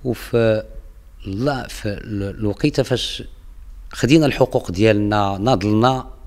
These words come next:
حنا الموظفين، العمال اللي كاينين في البارك هو موظفين اللي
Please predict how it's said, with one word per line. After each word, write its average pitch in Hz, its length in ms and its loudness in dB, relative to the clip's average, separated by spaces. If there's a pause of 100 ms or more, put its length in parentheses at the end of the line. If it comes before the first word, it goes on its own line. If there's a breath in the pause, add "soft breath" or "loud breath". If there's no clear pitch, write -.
(100)
حنا 143 420 0 (120)
الموظفين، 117 720 2 (720)
العمال 151 400 2
اللي 151 120 2
كاينين 127 260 0
في - 80 -6
البارك 170 320 -2 (120)
هو 127 100 2
موظفين 127 680 2 (100)
اللي 127 320 0